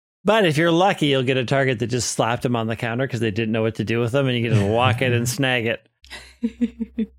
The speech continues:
Speaker 2: Uh, this set seems exciting. It, it,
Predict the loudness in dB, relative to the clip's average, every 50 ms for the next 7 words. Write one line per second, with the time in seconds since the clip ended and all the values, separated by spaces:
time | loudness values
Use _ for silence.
0 | _ _ _ _ _ _ _ _ _ _ _ _ _ _ _ _ _ _ _ _
1 | _ _ -2 0 2 4 4 4 4 4 2 2 4 4 6 6 6 4 6 6
2 | 6 6 6 6 4 4 6 6 6 6 4 2 2 -2 -6 -6 -2 0 0 0
3 | 0 2 2 2 2 2